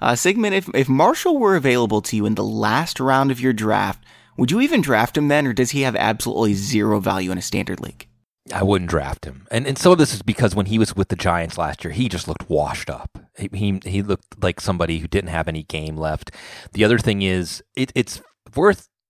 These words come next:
Speaker 2: probing because the Seahawks have about a hundred and seventy-five targets between Paul Richardson and Jimmy Graham that are up for grabs
Speaker 1: Right.
Speaker 2: now.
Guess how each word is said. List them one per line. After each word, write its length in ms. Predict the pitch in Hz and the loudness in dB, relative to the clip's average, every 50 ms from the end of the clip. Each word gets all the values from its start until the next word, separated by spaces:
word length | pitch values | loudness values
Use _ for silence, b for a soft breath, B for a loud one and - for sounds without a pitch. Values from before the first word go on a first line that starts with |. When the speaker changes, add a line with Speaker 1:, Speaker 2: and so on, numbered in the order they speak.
| _ | _
Speaker 2:
probing 720 | - - 170 226 269 294 - 196 80 73 78 90 120 131 - - _ | -6 0 2 4 4 4 2 0 -2 -2 -6 -10 -12 -12 -14 -14 _
because 520 | - 190 - 110 104 98 90 - - - - _ _ _ _ _ _ _ - | -10 -4 0 0 0 0 -2 -6 -12 -16 -18 _ _ _ _ _ _ _ -14
the 460 | 87 87 92 90 87 87 87 87 87 | -8 -4 -4 -2 -2 -2 -4 -4 -6
Seahawks 420 | - - - 117 101 95 92 - - | -8 -6 -6 -2 -2 -2 -2 -2 -2
have 280 | 90 82 82 80 78 | -2 -2 -2 -2 -4
about 240 | 82 - 76 69 69 | -8 -12 -12 -12 -12
a 40 | - | -8
hundred 240 | - 92 92 98 98 | -6 -4 -2 -2 -4
and 120 | 90 90 | -4 -4
seventy-five 500 | - 101 90 90 90 80 87 87 87 85 | -4 -4 -4 -4 -4 -2 -2 -2 -2 -2
targets 600 | - - 90 87 85 92 95 98 - - - - B B B B B B B | -2 -2 0 0 0 -2 -4 -6 -8 -10 -16 -16 B B B B B B B
between 400 | - 95 - - - 92 87 82 | -8 -6 -4 -4 -2 -2 -2 -2
Paul 200 | - - 95 90 | -2 0 2 2
Richardson 420 | - 92 - 92 - - - 92 90 | 2 2 0 -4 -6 -6 -4 -4 -4
and 120 | 87 82 | -4 -4
Jimmy 260 | - 98 87 87 87 | -4 -4 -2 -2 -4
Graham 360 | 82 - 90 85 85 87 87 | -2 -2 -2 -2 0 -2 -2
that 100 | 82 80 | -4 -4
are 80 | - 87 | -6 -6
up 100 | - - | -6 -6
for 100 | - - | -8 -4
grabs 320 | - 104 107 113 120 117 | 0 2 4 6 6 6
Speaker 1:
Right. 80 | 110 120 | 6 4
Speaker 2:
now. 220 | 107 90 87 87 | 4 2 0 -2